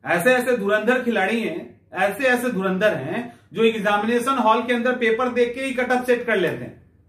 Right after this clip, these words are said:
अरे माने आप समझ नहीं सकते हो, ऐसे ऐसे लोग हैं।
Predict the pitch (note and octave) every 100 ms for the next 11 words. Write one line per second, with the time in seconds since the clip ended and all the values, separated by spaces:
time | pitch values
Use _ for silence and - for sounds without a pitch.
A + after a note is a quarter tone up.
0 | _ _ _ _ _ _ _ _ _ _
1 | _ _ - A#3 B3+ G#3 F3 B3+ B3+ F3+
2 | A3 - G3+ A#3+ C4+ C#4 B3+ A#3+ A#3+ G#3+
3 | G#3+ B3 B3 G#3+ F#3+ D3 -